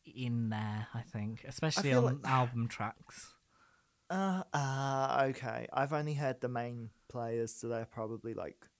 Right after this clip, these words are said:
Speaker 2: leaning more towards
Speaker 1: Yeah,
Speaker 2: pure pop, I
Speaker 1: they, they,
Speaker 2: guess.
Speaker 1: they will do, yeah.
Speaker 2: Yeah, but, uh, yeah, beautiful song. Yeah.
Speaker 1: Gorgeous.
Speaker 2: Yeah.
Speaker 1: And that's The Music Room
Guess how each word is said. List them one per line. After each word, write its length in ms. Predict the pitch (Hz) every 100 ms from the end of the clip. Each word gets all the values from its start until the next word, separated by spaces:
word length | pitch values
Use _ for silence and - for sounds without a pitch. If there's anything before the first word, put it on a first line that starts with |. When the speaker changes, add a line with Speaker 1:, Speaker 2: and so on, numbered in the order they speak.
| _
Speaker 2:
leaning 460 | 120 127 117 113 117
more 200 | 117 113
towards 400 | - 120 120 123
Speaker 1:
Yeah, 140 | 113
Speaker 2:
pure 200 | 113 117 117
pop, 220 | 120 117
I 120 | 113
Speaker 1:
they, 0 |
they, 60 | 113
Speaker 2:
guess. 240 | 117 117
Speaker 1:
they 220 | 110 110
will 280 | 110 107 104
do, 140 | - 107
yeah. 320 | 107 107 107 - _ _
Speaker 2:
Yeah, 380 | 135 127 120 117 - _ -
but, 120 | -
uh, 200 | 135 131 -
yeah, 260 | 139 135 123
beautiful 680 | 110 131 113 - 110 117
song. 300 | 113 107 110 - _ _ -
Yeah. 180 | 113 107 - _ -
Speaker 1:
Gorgeous. 720 | 117 107 - 120 - - - - _ -
Speaker 2:
Yeah. 220 | 117 107 104 _ _ _ _
Speaker 1:
And 80 | 127
that's 220 | 123 160 -
The 80 |
Music 540 | 123 139 156 120 - -
Room 320 | 107 117 139